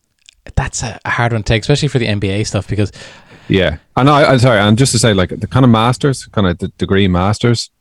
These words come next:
Speaker 2: yeah, that's, that's gonna stand to you, like, and then, and then you move into the workforce. That's, that makes complete sense, you know, or there you become a, a chartered accountant or whatever it may
Speaker 1: Yeah.
Speaker 2: be. Th-, but it's, it's that kind of further into your career stuff,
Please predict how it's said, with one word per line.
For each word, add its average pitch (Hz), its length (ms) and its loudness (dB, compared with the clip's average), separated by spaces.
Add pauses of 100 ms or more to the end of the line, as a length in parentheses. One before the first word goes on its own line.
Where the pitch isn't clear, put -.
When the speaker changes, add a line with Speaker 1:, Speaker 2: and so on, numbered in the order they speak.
(120)
Speaker 2:
yeah, 95 300 2
that's, 98 260 -4
that's 98 220 -2
gonna 98 240 0
stand 95 280 0
to 117 60 2
you, 113 140 2
like, 87 320 -4
and 90 180 2
then, 87 160 2
and 82 120 0
then 87 100 2
you 85 80 4
move 85 180 2
into 82 160 -2
the 80 80 -6
workforce. 95 460 0
That's, - 400 -4 (400)
that 95 160 0
makes 90 240 -2
complete 90 340 -2
sense, - 400 -4
you 87 140 0
know, 80 120 2
or 82 120 0
there 85 180 0
you 80 140 0
become 85 240 -2
a, 78 200 0 (680)
a - 100 -4
chartered 80 320 -2
accountant 85 400 -2
or 82 60 2
whatever 80 240 0
it 76 60 -2
may 82 140 2
Speaker 1:
Yeah. 80 80 2
Speaker 2:
be. 80 140 0
Th-, - 160 -6 (300)
but 85 100 0
it's, 82 140 -4
it's 92 220 -4
that 95 180 0
kind 95 120 0
of 82 220 0 (300)
further 104 480 2
into 101 160 0
your 104 100 2
career 110 280 2
stuff, - 280 -2